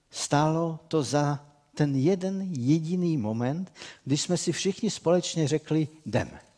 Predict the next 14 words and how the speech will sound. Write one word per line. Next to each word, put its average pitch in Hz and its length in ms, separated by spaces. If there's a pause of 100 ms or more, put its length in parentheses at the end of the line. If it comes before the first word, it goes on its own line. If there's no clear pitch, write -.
(300)
teď.“ - 360 (1600)
Ten 147 220
moment 170 400
stál 147 300
za 120 160
všechno, 165 540 (240)
co - 140
pak 123 200
nastalo, 104 540 (100)
za 110 160
Špilberk 143 680
a - 60
všechny - 320
ztráty. - 500